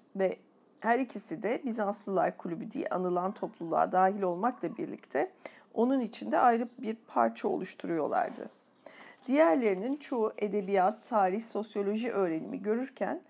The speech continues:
onlar inşaat mühendisliği bölümündeydiler ve diğerleri Fransız okullarından mezun iken onlar İngiliz kültürüyle yetişmişlerdi. Ramızlar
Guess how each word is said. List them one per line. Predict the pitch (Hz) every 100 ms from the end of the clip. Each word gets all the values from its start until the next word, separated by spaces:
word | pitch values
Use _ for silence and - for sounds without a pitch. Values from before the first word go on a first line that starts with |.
| - - _ -
onlar | 226 233 240 349
inşaat | - 233 226 233 240 -
mühendisliği | 214 196 - - - 180
bölümündeydiler | 175 170 160 165 - - - - - 233
ve | 202
diğerleri | 208 262 254 190 156
Fransız | 220 233 226 262 226
okullarından | 196 214 185 165 - -
mezun | - 196 202 226
iken | 190 226 - 466 -
onlar | 214 220 294 -
İngiliz | 233 226 214 -
kültürüyle | 196 - 214 156 -
yetişmişlerdi. | - - - - 196 - - - - - - _ _ - - - - -
Ramızlar | 220 233 247 254 226 226 359